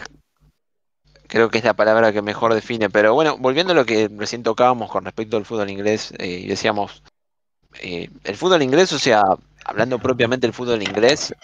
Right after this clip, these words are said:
siempre fue, se caracterizó por ser el pelotazo, y yo creo que hasta el dos mil diez eso se, eso se veía en la Premier. Pero después cambió, ahora el City, el Liverpool juegan como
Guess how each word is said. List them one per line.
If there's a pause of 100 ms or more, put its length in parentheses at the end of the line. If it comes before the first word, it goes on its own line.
(140)
siempre
fue,
se
caracterizó
por
ser
el
pelotazo,
y
yo
creo
que
hasta
el
dos
mil
diez
eso
se,
eso
se
veía
en
la
Premier. (380)
Pero
después
cambió,
ahora
el
City,
el
Liverpool
juegan
como